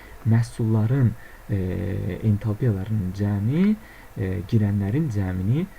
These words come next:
çıxmaqla. Məhsul nə qədər idi? Baxıram mən, e, məhsula on kilojoule, düzdürmü? On çıxılsın, yəni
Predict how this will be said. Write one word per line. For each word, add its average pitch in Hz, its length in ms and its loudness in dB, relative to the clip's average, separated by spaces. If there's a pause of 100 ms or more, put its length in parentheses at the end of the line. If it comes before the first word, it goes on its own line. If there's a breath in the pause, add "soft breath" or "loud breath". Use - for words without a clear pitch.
(200 loud breath)
çıxmaqla. - 400 -4 (100)
Məhsul 120 380 0
nə 127 100 0
qədər 117 300 0
idi? 151 220 0 (360 loud breath)
Baxıram 101 380 0
mən, 98 80 2 (540 loud breath)
e, 104 80 0 (680)
məhsula 107 540 -2 (240)
on 107 240 4
kilojoule, 104 400 -2 (100)
düzdürmü? 160 460 0 (520 loud breath)
On 151 560 2 (440)
çıxılsın, 147 640 -2 (400)
yəni 101 500 0